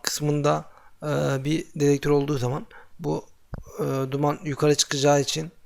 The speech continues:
yoğunluğundan ötürü otomatik olarak algılayacaktır. Tabi bazı gazlarda dibe çöker.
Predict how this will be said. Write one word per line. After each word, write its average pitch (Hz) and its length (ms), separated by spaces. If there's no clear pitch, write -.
yoğunluğundan 143 640
ötürü 151 340
otomatik 143 420
olarak 139 220
algılayacaktır. 135 960
Tabi 147 220
bazı 147 240
gazlarda 143 460
dibe 143 200
çöker. - 560